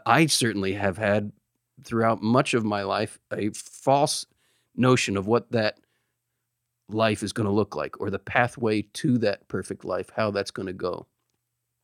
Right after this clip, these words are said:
How will it go? How will the pathway to the perfect life go?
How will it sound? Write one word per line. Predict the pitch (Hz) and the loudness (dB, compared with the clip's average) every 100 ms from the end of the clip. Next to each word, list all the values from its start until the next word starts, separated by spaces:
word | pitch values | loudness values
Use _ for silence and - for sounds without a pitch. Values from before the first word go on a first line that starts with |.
| _ _ _ _ _ | _ _ _ _ _
How | 143 147 | 4 6
will | 151 139 | 6 6
it | 120 | 4
go? | 104 90 | 0 0
How | - 151 | 4 6
will | 196 214 | 8 8
the | 196 | 6
pathway | - 185 175 - - 110 107 110 _ _ _ - | 4 6 6 4 0 2 2 -2 _ _ _ -2
to | 127 | 0
the | 120 | 2
perfect | - 139 135 - | 4 2 2 0
life | 120 113 - | 2 2 -2
go? | 82 76 | -6 -6